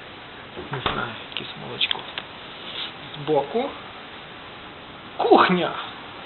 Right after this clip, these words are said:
Ціла кухня. Тут, конечно, полчоловіка влізе. Тут навіть, йоханий бабай, тут навіть ціла стиралька є.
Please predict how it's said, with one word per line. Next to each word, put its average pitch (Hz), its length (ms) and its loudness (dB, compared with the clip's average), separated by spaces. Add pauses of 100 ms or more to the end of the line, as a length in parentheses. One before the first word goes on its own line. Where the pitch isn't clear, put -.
(560)
Ціла 247 340 2
кухня. - 560 0 (100)
Тут, 175 160 2
конечно, 165 540 6 (100)
полчоловіка 160 760 6
влізе. 151 280 2 (880)
Тут 143 180 -2
навіть, 202 220 8 (200)
йоханий 196 720 2 (100)
бабай, - 260 -4 (100)
тут - 140 -8
навіть 214 360 2
ціла 220 220 8
стиралька 180 600 8
є. 123 60 0